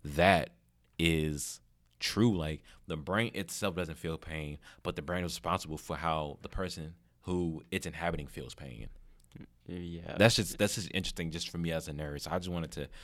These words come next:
Speaker 1: put that out there. Maybe that can start a conversation and, like, wow, like, just really thinking about how complex our systems are.
Speaker 2: It's also kinda interesting how, like, the brain, like, reacts for us.
Speaker 1: Yes.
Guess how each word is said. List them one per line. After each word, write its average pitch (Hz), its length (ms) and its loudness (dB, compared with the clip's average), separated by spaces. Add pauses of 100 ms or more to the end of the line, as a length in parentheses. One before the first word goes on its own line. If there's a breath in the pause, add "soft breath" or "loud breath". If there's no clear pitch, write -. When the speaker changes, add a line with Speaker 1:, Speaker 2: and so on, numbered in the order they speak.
(140 loud breath)
Speaker 1:
put 82 120 0
that 80 120 4
out 76 160 2
there. 76 120 2
Maybe 85 240 4
that 80 80 6
can 76 80 -2
start 78 180 0
a 76 40 -4
conversation 76 580 -4
and, 73 140 -6 (360 loud breath)
like, 73 340 2 (480 soft breath)
wow, 82 400 8
like, 69 200 -2
just 82 260 -2
really 85 200 2
thinking 82 200 -4
about 76 160 -2
how 78 120 -2
complex 78 460 -4
our 73 120 -6
systems 78 340 -6
are. 73 320 0 (180)
Speaker 2:
It's - 180 -8
also 110 300 -2
kinda 95 280 -2
interesting 90 360 -4
how, 87 180 -4
like, 80 380 -6 (440)
the 95 120 0
brain, 92 520 0
like, 85 260 -2 (640)
reacts 87 440 0
for 82 260 -4
us. - 360 -8 (160)
Speaker 1:
Yes. 87 760 2